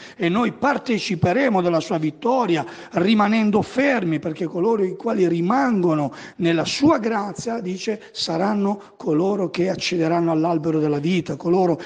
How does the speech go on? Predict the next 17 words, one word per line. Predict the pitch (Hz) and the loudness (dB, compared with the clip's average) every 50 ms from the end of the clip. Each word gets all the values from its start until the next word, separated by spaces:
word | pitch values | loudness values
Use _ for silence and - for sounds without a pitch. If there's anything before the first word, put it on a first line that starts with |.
| - - | -10 -12
i | - 180 | -10 -2
quali | - 196 180 180 175 | 0 2 2 4 2
riceveranno | 165 170 165 - 190 165 165 185 185 170 165 | 2 0 0 0 0 0 0 2 2 2 2
la | 170 190 185 | 2 2 0
corona | 175 - 196 185 165 180 190 185 175 | -2 -2 0 2 2 2 2 2 2
della | 170 170 160 156 147 | 2 2 0 0 0
vita, | 156 196 208 - - 160 143 151 147 | 0 -2 -2 -2 -2 -4 -4 -6 -6
che | - - 165 | -2 0 0
è | 165 165 | 0 -2
corona | - - 165 156 185 208 220 190 160 - - - - - | -2 -2 0 2 2 2 2 2 0 -2 -4 -12 -18 -12
simbolo | - - - - - 196 220 220 202 185 170 156 | -8 -8 -4 -2 0 2 4 4 4 4 2 2
di | 156 156 151 | 0 0 -2
vittoria, | 135 127 - - - 190 208 202 185 160 151 147 131 | -4 -6 -6 -2 2 4 6 6 6 4 2 -2 -4
come | - 160 160 | -6 -6 -4
oggi | 151 156 175 180 160 160 160 | -2 0 0 0 -2 -4 -6
potremmo | 147 160 147 165 160 156 156 147 | -6 -6 -6 -4 -4 -4 -4 -4
paragonare, | 147 - 156 156 151 143 151 151 156 160 160 151 139 | -6 -6 -4 -4 -4 -4 -2 -2 0 0 0 0 -2